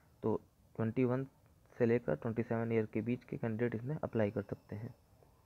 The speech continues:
आप यहाँ educational qualification देख सकते हैं, minimum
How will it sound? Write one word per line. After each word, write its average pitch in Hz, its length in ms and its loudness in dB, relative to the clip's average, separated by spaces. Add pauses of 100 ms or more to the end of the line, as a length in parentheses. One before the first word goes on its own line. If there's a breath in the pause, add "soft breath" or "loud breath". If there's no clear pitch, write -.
(280 soft breath)
आप 110 160 0
यहाँ 110 220 2
educational 113 540 -2
qualification 113 600 -2
देख 131 180 -2
सकते - 300 -8
हैं, 156 200 -4 (460 soft breath)
minimum 117 340 2